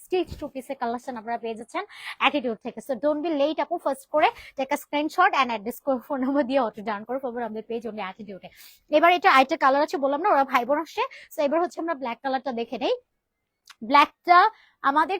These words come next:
টপ সেলিং একটা প্রোডাক্ট, টপ সেলিং, হ্যাঁ, এটা কোয়ালিটিও টপ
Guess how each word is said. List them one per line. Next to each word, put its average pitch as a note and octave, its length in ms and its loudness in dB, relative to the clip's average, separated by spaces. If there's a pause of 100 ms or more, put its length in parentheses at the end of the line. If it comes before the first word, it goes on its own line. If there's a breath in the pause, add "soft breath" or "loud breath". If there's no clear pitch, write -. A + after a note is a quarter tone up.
(120)
টপ F#4 160 2
সেলিং D#4 500 0
একটা B3 220 -6
প্রোডাক্ট, F#3 460 -14
টপ D#4+ 240 6
সেলিং, G3+ 380 -8
হ্যাঁ, D#4 240 -4
এটা E4 360 2 (260)
কোয়ালিটিও E4 440 0
টপ A#3+ 200 -4